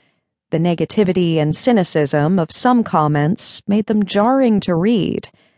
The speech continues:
and at least one member of Palmisano's executive team wanted to cut the jam short after eight hours.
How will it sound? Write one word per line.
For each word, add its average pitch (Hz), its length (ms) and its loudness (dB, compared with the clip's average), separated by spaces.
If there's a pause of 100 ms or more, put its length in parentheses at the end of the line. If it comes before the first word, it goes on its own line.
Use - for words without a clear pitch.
(140)
and 247 100 2
at 277 180 4
least - 260 0
one 285 320 4
member 196 420 4
of - 200 -2
Palmisano's 220 800 2
executive 175 600 0
team 160 420 -2 (300)
wanted 269 300 0
to 214 100 -2
cut - 340 -4
the 196 220 2
jam 226 240 2
short - 640 0
after 175 320 0
eight 226 220 2
hours. 214 720 0